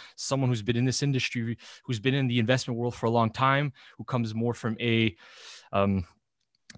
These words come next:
natural resource background. But, uh, watching him and a lot of people like him with these macro minds,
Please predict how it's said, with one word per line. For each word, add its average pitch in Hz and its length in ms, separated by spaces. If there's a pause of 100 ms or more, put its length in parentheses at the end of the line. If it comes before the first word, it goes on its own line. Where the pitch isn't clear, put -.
natural 117 340
resource 123 400
background. 135 560 (220)
But, 110 320 (320)
uh, 127 320
watching 139 440
him 147 720
and 117 160
a 117 60
lot 123 160
of 127 100
people 113 260
like 120 220
him 135 220
with 104 80
these 101 160
macro 113 360
minds, 117 540